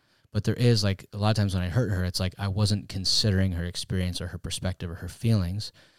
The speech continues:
And so that self-preoccupation is the root of sin. And so, uh, it's, it's not anticipating how it will play out in, in her life. It's, and so, so it's actually, like, the lack of consideration is part of, like, the inward focusedness that can be sinfulness.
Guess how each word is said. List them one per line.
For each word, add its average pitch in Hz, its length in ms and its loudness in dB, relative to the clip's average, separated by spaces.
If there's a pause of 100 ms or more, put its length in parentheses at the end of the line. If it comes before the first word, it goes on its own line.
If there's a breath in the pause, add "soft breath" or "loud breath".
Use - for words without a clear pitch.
(180 soft breath)
And 107 120 -4
so 113 80 2
that 110 200 2
self-preoccupation 98 1080 0
is 92 180 -6
the 90 80 -6
root 87 180 -4
of 85 120 -6
sin. - 500 -6
And 98 140 -12
so, 90 260 0 (400 soft breath)
uh, 95 180 2
it's, - 300 2
it's - 260 -4
not 107 180 6
anticipating 90 800 0
how 95 180 -4
it 76 40 -8
will 90 80 -8
play 92 260 -4
out 90 240 -4
in, 87 320 -6
in 95 120 -4
her 92 140 -2
life. 87 300 -4
It's, - 160 -6
and 104 140 -4
so, 101 200 2 (300 loud breath)
so - 140 2
it's 104 120 2
actually, 113 280 2
like, 92 100 -4
the 92 80 -6
lack 92 280 -2
of 92 100 -4
consideration 90 1000 -2
is 90 240 -4
part 95 220 -2
of, 87 80 -4
like, 90 140 -4
the - 100 -12
inward 87 220 -4
focusedness 87 880 -6
that 82 180 -8
can 82 100 -8
be 78 140 -8
sinfulness. 82 580 -10